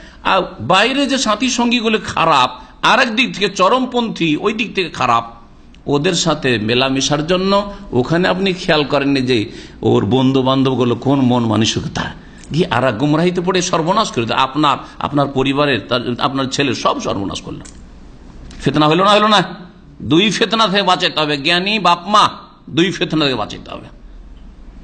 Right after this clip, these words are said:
একদল কি করেছে যে চরমপন্থী জঙ্গি খারেজিদের ফিতনা থেকে বাঁচাবো, যাতে করে আমার ছেলে জঙ্গি টঙ্গি না হয়ে যায়। এই ইসলামিক বই পড়বি না, বাড়িতে ইসলামিক বই রাখা যাবে না, ইসলামিক আলোচনা শুনবি না, দিয়ে কি করে দিল? বেনামাজি, বেদিন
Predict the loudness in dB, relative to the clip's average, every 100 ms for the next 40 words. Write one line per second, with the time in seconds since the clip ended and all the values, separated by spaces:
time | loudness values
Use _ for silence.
0 | -20 -20 -20 -20 -20 0 4 4 2 0
1 | 0 0 0 0 2 0 0 -2 -14 -16
2 | -10 0 2 4 2 2 0 0 2 2
3 | 2 0 0 -2 0 0 0 -2 0 0
4 | 2 0 0 0 0 -2 -2 0 0 0
5 | 0 0 0 0 -2 -2 -2 0 2 0
6 | -2 -4 -2 -2 -2 0 0 0 0 2
7 | 2 2 -2 -6 -6 -2 -2 0 0 0
8 | 0 0 0 0 0 -2 -2 0 0 -2
9 | -4 -12 -14 -16 -20 -20 -4 -2 0 0
10 | 2 2 2 2 0 2 0 0 0 -4
11 | -12 -20 -18 -4 -2 0 0 2 2 2
12 | 0 -2 -10 -2 2 4 4 2 2 2
13 | 2 4 0